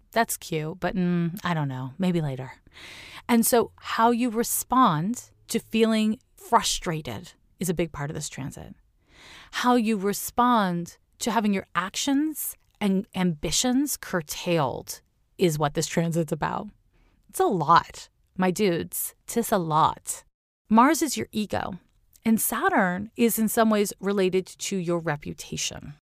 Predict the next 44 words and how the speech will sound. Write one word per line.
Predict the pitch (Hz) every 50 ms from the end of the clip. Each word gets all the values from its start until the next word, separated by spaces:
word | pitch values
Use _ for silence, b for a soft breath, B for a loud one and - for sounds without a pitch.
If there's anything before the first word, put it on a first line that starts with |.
| _ _ _ _ _ _ -
And | 226 226 226 - - -
when | - 196 190 196 233 254 285 349
the | 381
things | 359 - 311 269 254 254 233 - -
that | - 202 202 196
you | 175 208 226
want | 220 240 233
to | 220 196
get | 170 196 196 - 175 151
done | 147 175 165 165 156 151 - 160 151 - _ -
from | - 220 208 202
an | 190 196
ego | - 196 190 190 190
standpoint, | - - - 143 139 143 147 - - - - 220 214 -
which | _ 247 262 285 - - - - - -
I | 202
want | 208 208 208
to | 202
be | 185
clear, | - - - 208 185 185 - -
ego | 233 226 208 233 214
is | 214 202
not | 208 190 190
inherently | 170 165 - - 196 180 175 180 - 170 165
bad. | 151 156 156 160 147 - - -
I | 147 135
know | 151 165 165 170
a |
lot | 170 170 160 160 160
of | 151
people | - 170 165 - 147
think | - 170 160 151
of | 156
an | 156 156 151 - - _
ego | - 220 220 185 196 185 175 170
as | 170 160
a | - 160
bad | 147 - - 139 135 147 151 147 -
thing. | 175 180 180 165 151 147 143 B B B B B B B B B -
A | 190
healthy | - - 254 269 277 - 277 254 - -
ego | 226 196 - 208 202 -
is | - 190 165
a | 180 160